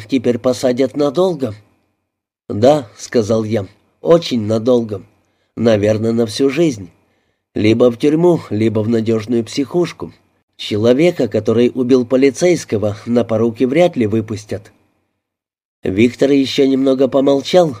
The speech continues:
потом обернулся и посмотрел мне в глаза. «Это хорошо. Значит, у нас с мамой появится шанс». Я отошел от окна и вывел Бомбошку в коридор. Мне нужно было, чтобы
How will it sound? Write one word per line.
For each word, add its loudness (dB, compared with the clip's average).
потом 0
обернулся -4
и -2
посмотрел -2
мне -4
в -10
глаза. -4
«Это 0
хорошо. 0
Значит, -2
у 2
нас 0
с -10
мамой 0
появится 0
шанс». -6
Я 2
отошел 0
от -2
окна 0
и 0
вывел 0
Бомбошку -2
в -14
коридор. -2
Мне 0
нужно 0
было, 2
чтобы -2